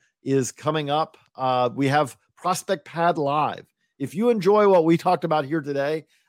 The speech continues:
I promise you will enjoy Prospect Pad Live. Jeff, myself,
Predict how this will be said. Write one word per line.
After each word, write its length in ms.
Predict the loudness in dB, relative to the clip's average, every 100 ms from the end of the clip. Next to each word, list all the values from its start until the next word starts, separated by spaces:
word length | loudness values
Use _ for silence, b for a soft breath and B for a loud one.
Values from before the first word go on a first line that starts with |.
| _
I 140 | -2
promise 520 | -2 2 2 2 -2 -4
you 140 | -2
will 80 | 0
enjoy 320 | 0 0 0
Prospect 480 | 0 -4 -4 -12 -10
Pad 180 | -12 -12
Live. 300 | -14 -18 _
Jeff, 480 | 2 4 4 -2 _ _ _
myself, 680 | -6 -4 -2 0 2 0 -4